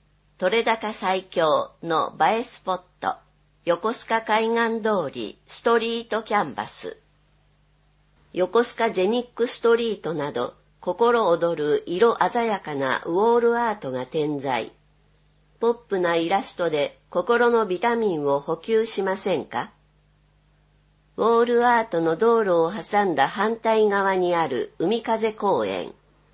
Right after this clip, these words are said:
スケートボードやバスケットボールなど、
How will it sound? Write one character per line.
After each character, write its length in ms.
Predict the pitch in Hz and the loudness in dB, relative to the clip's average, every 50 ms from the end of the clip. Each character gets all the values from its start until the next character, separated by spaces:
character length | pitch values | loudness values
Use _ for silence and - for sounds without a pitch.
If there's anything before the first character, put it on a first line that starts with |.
| _ _ _ _ _ _ _ _ - | _ _ _ _ _ _ _ _ -16
ス 160 | - - - | -14 -6 0
ケ 200 | 240 240 240 240 | 4 4 4 4
ー 60 | 233 | 4
ト 180 | 240 240 233 220 | 2 0 2 4
ボ 240 | 226 233 226 220 | 4 4 4 4
ー 0 | 214 | 4
ド 100 | 175 156 | 4 4
や 160 | 156 156 156 | 4 4 4
バ 160 | 151 170 175 | 4 2 2
ス 140 | - - - | 0 -2 -4
ケ 140 | - 233 233 | -2 -2 -2
ッ 60 | 226 | -2
ト 220 | - - 220 233 | -2 -2 -2 0
ボ 240 | 208 226 233 226 214 | 2 2 2 2 2
ー 20 | 175 | 0
ル 100 | 151 147 | -2 -2
な 160 | 143 143 143 | -2 -4 -4
ど、 240 | 123 131 117 - | -4 -4 -4 -6